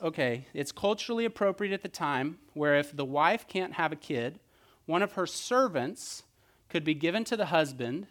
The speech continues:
If the husband has a kid through the servant, then that would be considered the legitimate offspring of the wife.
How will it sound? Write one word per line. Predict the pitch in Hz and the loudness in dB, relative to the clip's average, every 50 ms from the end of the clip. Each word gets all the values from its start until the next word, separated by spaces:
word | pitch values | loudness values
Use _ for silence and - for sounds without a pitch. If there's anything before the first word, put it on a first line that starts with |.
| _ _ _ | _ _ _
If | - 147 - | -14 -10 -8
the | 202 - | -8 -4
husband | - 185 190 202 202 202 226 220 | 2 2 2 2 2 -2 -4 -2
has | 196 208 190 | -2 -2 -2
a | 175 165 | -2 -4
kid | - - - 196 190 175 | -8 -6 -4 -4 -4 -6
through | - 185 180 165 | -6 -8 -6 -6
the | 147 143 | -6 -6
servant, | - - - - 214 208 214 196 147 127 120 143 - _ _ _ _ _ _ _ _ - | -8 -8 -8 -6 -4 -2 -2 -2 -2 -4 -6 -6 -8 _ _ _ _ _ _ _ _ -2
then | 156 156 | 0 4
that | 165 170 180 202 | 6 6 8 6
would | 220 185 | 6 4
be | 208 202 | 0 -2
considered | - 208 185 180 - - 180 180 180 170 147 | -2 -2 -4 -4 -2 -2 2 2 2 2 0
the | 160 151 | 0 -2
legitimate | 143 139 135 131 123 139 160 175 190 196 196 202 - - - | 0 0 -2 -4 -4 -2 -2 -2 0 0 -2 -4 -4 -2 0
offspring | 160 160 160 160 - - - - 160 156 147 139 139 147 - _ - | 2 2 2 2 -2 -8 -12 -8 -6 -6 -4 -4 -6 -6 -8 _ -10
of | 147 123 120 | -10 -8 -8
the | 123 | -6
wife. | 113 117 110 87 - - - - - | -4 -2 -2 -2 -4 -8 -14 -20 -20